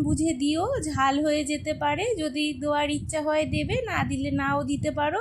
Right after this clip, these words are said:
তোমাদের ব্যাপার সেটা। ভালো করে এবার ভাজা ভাজা মতো করে নিলাম গ্যাসটাকে কমিয়ে দিয়ে। আমার চাউমিন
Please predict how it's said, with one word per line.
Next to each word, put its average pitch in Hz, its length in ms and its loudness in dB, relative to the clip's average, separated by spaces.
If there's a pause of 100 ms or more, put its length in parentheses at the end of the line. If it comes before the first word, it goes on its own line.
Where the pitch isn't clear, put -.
তোমাদের 285 480 0
ব্যাপার 277 400 0
সেটা। 339 360 0 (1800)
ভালো 277 360 2
করে 294 360 0 (140)
এবার 311 320 2 (960)
ভাজা 277 320 0
ভাজা 294 300 2
মতো 294 320 0
করে 294 300 2
নিলাম 294 360 2 (120)
গ্যাসটাকে 294 580 0
কমিয়ে 285 460 2
দিয়ে। 302 280 2 (600)
আমার 277 340 0
চাউমিন 294 480 4